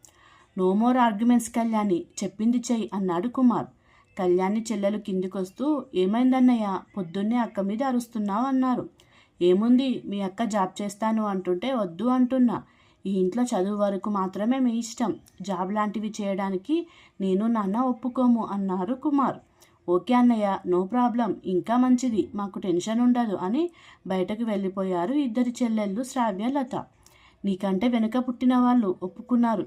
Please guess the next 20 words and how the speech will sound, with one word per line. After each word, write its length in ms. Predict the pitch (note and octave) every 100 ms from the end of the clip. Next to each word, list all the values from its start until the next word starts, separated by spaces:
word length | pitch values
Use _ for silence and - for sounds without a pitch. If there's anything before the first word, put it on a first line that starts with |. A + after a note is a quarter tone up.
| -
ఇంకా 180 | G3+ A3
నీకేంటి 480 | G#3 F#3+ A3+ A#3+ C4
సమస్య?" 480 | C4 B3+ B3 -
అన్నాడు 440 | C4 A#3+ G#3 F3+ B3
శ్రీనివాస్. 600 | B3 C#4 B3+ E3 C#3+ - _ _ - - -
"అవునా, 480 | F3 G#3 B3+ A#3 - F#3+
అయితే 300 | F#3 F#3 C4
నా 220 | B3 F#3+
నిర్ణయం 400 | G3 G#3 A#3 A#3+
కూడా 240 | A#3 C4
వినండి. 520 | C4+ C4+ C4 A#3+ D#3+ - - _ G#3
మీరు 220 | G3+ G3+
నా 160 | G3+
గోల్స్కి 520 | G3 F3+ G3 G#3+ - B3
అడ్డం 320 | G#3 A3 A3
వస్తే 400 | G#3 - C#4 D4
నేను 260 | A3+ A3+
మీ 120 | G#3+ G3+
మాట 320 | F3+ F#3 B3
వినను. 360 | B3+ B3+ G#3